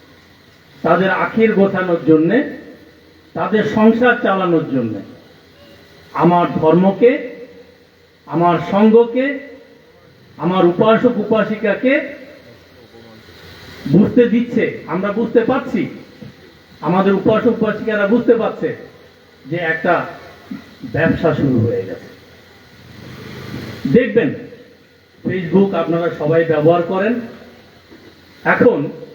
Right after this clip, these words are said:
অনেক ভিক্ষুর ঘরে ঘরে এখন পুলিশ যায়, পালিয়ে বেড়াচ্ছে। কেন? এরকম হওয়ার তো কথা ছিল না।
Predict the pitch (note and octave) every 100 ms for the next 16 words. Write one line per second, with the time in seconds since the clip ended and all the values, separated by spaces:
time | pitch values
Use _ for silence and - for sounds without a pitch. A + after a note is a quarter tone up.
0 | - - _ _ _ - D3+ G3+ A3 -
1 | A3 A3+ A#3 A3+ - G3 G#3 F#3 G#3 G#3
2 | G3 G3+ - G#3 G#3 D3 D3+ - - -
3 | - - - - - - - - - -
4 | - - - - - - - - - -
5 | G3+ A#3+ A#3+ A#3 A3 - - B2+ - -
6 | - _ _ _ _ _ _ _ _ -
7 | - - - - - - - G3 C#3+ -
8 | - - - - - - - - _ -
9 | - - - - - - - - - -
10 | G3 G#3 A3+ D#3+ G#3 A3 B3 A#3+ C4 -
11 | C#4 B3 F#3+